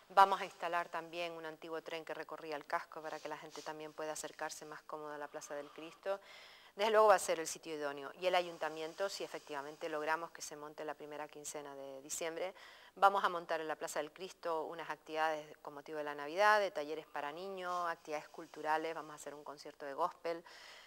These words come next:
para, y una campaña de publicidad importante de dinamización.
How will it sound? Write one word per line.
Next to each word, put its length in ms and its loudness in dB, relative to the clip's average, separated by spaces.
para, 500 12
y 60 -10
una 160 -4
campaña 480 4
de 80 -4
publicidad 400 -8
importante 560 -8
de 80 -4
dinamización. 760 -4